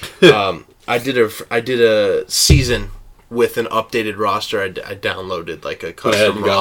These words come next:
Speaker 1: roster,
Speaker 2: like,
Speaker 1: and someone
Speaker 2: Landry
Speaker 1: added
Speaker 2: and Tyrod and all
Speaker 1: Yeah,
Speaker 2: that.
Speaker 1: they
Speaker 2: Yeah.
Speaker 1: added all the draftees and everything and updated the free agency. So I played with, like, an updated roster, which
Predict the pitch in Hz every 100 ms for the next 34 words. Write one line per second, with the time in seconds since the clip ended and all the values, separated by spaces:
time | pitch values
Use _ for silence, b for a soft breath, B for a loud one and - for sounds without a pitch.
0 | 101 107 107 104 110 101 107 107 104 101
1 | 101 104 98 101 101 110 - - 95 98
2 | 95 90 95 98 139 147 127 110 117 117
3 | 117 120 123 120 117 113 107 113 110 107
4 | - 120 117 113 113 107 104 107 101 110
5 | 104 104 101 110 - 117 107 110 107 -
6 | 110 104 104 101 110 - 110 107 160 151
7 | 127 110 104 113 - 127 131 113 101 110
8 | 110 117 - 107 101 98 -